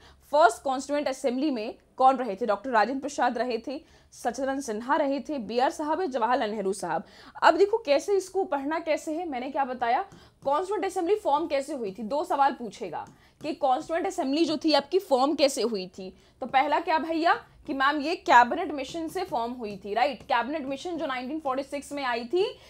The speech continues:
जिसमें टोटल कितने मेंबर थे मैम? टोटल इसमें तीन मेंबर थे। क्या कहा हमने? टोटल इसमें तीन मेंबर थे। कैबिनेट मिशन आई थी नाइनटीन फ़ोर्टी सिक्स में, टोटल उसमें तीन मेंबर थे। स्टैफोर्ड क्रिप्स, कौन कौन?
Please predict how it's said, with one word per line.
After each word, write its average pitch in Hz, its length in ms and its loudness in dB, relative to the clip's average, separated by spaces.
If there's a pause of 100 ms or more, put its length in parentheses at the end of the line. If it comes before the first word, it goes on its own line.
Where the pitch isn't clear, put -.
(120)
जिसमें 269 340 -4
टोटल 269 320 -4
कितने 277 280 -6
मेंबर 269 360 -2
थे 339 140 -6
मैम? 311 200 -2
टोटल 277 340 -2
इसमें 277 260 -8
तीन 269 300 -10
मेंबर 233 360 -2
थे। 311 340 -4
क्या - 440 -2
कहा 370 220 6
हमने? 370 300 2 (300)
टोटल 277 340 4
इसमें 294 260 -2
तीन 294 320 2
मेंबर 254 340 0
थे। 330 260 -2
कैबिनेट 247 360 2
मिशन 285 220 -2
आई 285 120 2
थी 320 100 -4
नाइनटीन 262 260 -2
फ़ोर्टी 254 200 2
सिक्स - 240 -4
में, 302 120 2
टोटल 269 200 2
उसमें 269 240 -4
तीन 240 160 -4
मेंबर 269 360 4
थे। 403 100 2
स्टैफोर्ड 214 420 2
क्रिप्स, - 480 8 (340)
कौन 247 200 10
कौन? 370 240 8